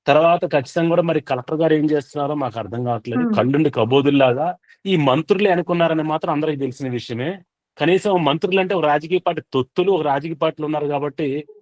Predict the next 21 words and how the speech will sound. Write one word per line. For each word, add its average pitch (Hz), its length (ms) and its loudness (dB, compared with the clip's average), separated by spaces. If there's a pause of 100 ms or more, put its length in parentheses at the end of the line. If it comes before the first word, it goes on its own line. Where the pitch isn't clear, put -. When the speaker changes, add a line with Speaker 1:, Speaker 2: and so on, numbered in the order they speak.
(140)
Speaker 1:
వాళ్ళకి 147 600 2
కేవలం 151 580 0
కావాల్సింది 151 840 -4 (360)
ఈ, 143 300 0 (300)
ఈ 131 120 -4
కాంగ్రెస్ 139 600 0
గవర్నమెంట్ 143 320 -2
కావాల్సినవన్నీ 131 580 -4
దేశ 131 400 0
వ్యతిరేకత 127 680 -4
తప్పితే 170 500 0 (300)
ఇంకేం 120 380 -2
అవసరం 117 300 -2
లేదు. 127 140 0
దేశాన్ని 131 440 2
ఎన్ని 135 180 0
ముక్కలుగా 135 500 -2
విభజిస్తే 120 680 0 (340)
వాళ్ళ 131 320 4
ఓట్లు 143 380 0
సంపాదించుకొని 135 800 -6